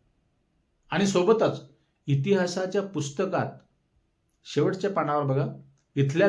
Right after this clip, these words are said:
बिंडोक आणि भैताळ अंधभक्तांची नोंद ही तर सुवर्ण अक्षरांनी होईल, लक्षात घ्या. मंडळी, जे सुरू आहे ते अतिशय विदारक आहे,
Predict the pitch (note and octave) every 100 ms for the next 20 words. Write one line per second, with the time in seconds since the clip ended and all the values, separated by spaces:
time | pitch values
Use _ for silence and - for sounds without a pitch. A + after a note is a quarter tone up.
0 | C3+ A#2+ C3+ D#3 F3+ D3 - C3 C#3+ C3+
1 | - A#2+ B2 E3+ G3 D#3+ D3 D#3+ D#3+ C3+
2 | D3 D3+ - D#3 C#3 F3 E3 A2 - -
3 | _ _ _ - D#3 G#3 G3+ - D3+ G3
4 | F3 - F#3 F3 F3+ E3 D#3+ D#3 C#3 -
5 | A2 G2 E2+ - _ _ _ _ _ _
6 | - - - - _ _ _ _ _ _
7 | _ _ _ _ _ _ _ _ _ A#2
8 | D#3 F3 G3+ A3+ G3+ G#3 F3 F#3+ G#3 G3+
9 | G#3 G3+ - G3+ G3 G#3+ F3+ F3+ F#3+ F#3+
10 | C#3 -